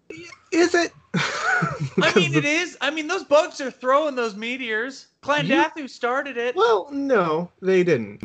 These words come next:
Speaker 2: Oh, oh, they didn't, didn't they?
Speaker 1: No, if you actually,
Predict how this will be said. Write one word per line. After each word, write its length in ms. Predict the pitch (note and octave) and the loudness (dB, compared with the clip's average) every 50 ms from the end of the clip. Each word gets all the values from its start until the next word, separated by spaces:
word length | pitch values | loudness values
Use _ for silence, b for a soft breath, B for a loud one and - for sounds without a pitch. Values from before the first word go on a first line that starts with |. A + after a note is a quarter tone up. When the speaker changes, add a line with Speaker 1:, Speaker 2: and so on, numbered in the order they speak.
| - | 2
Speaker 2:
Oh, 220 | - D#4+ D#4 C#4+ B3+ | 4 4 4 4 4
oh, 160 | C#4 D4+ D4 D4 | 4 2 4 4
they 180 | C#4+ C#4+ C#4 | 2 0 0
didn't, 400 | C4+ C#4+ C#4 C4 A#3 G#3+ F#3 D3+ | -2 -6 -10 -10 -10 -14 -20 -18
didn't 280 | D#3+ E3+ D#3+ D3 C#3 C#3 | -16 -16 -16 -16 -14 -12
they? 220 | C#3+ - F#3+ G3+ G3+ | -8 -6 -6 0 2
Speaker 1:
No, 300 | G3+ F#3 D#3 C3+ A#2+ A2 | 2 4 4 4 2 2
if 200 | - D3 C#3 - F#3 | 0 0 -2 2 2
you 100 | G3 A3 | 4 4
actually, 760 | B3+ B3+ - - A3 G3 F3 D#3+ C#3+ B2+ A#2 - - - | 2 0 -2 -2 -2 0 0 0 0 -2 -2 -4 -8 -12